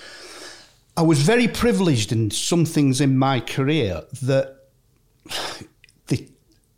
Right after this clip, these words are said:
the to do with football on a tentative basis. They're not to do with playing matches. They're not to do with, with stuff like that. But I used to room with Bobby at times, and whether they put him with me to look after me or what, I don't know. And he never used to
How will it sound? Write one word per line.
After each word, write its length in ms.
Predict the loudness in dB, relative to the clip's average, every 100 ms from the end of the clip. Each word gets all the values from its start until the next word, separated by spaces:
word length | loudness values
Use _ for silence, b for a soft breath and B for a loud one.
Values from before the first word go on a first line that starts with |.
| _
the 100 | -4
to 180 | 0 -2
do 240 | 2 2
with 200 | 4 2
football 580 | 2 0 0 -2 -2 -2 -2
on 120 | -2
a 60 |
tentative 760 | -2 -2 0 0 -2 -2 -4 -4
basis. 480 | -2 0 -2 -4 -2
They're 140 | 2
not 220 | 2 0
to 100 | 0
do 140 | 0 2
with 280 | 0 -2
playing 320 | -2 -2 0 -2
matches. 420 | -4 -6 -8 -2
They're 120 | -2
not 140 | -2
to 80 | -2
do 120 | -2 -2
with, 200 | -2 -4
with 100 | -6
stuff 220 | -6 -4
like 120 | -6
that. 60 | -4
But 160 | -6 B B B
I 60 | 0
used 220 | 0 2
to 100 | 2
room 260 | 2 2 0
with 120 | 0
Bobby 300 | 0 0 -2
at 240 | -2 -6
times, 520 | -6 -4 -2 -4 -6 -10 _ _ -8
and 380 | -4 -2 -4 -6 _ B B B
whether 260 | -6 -4 -4
they 80 | -4
put 200 | -6 -2
him 300 | -4 -4 -10 _ _ _
with 140 | -2
me 220 | 0 0 -2
to 120 | -4
look 180 | -4 -4
after 240 | -4 -6
me 160 | -4 -4
or 60 |
what, 100 | -4 -4
I 80 |
don't 240 | -4 -2 0
know. 280 | 0 0 B B B B B B B B B B B
And 80 | 0
he 80 | 2
never 200 | 2 2
used 280 | 0 0
to 100 | -2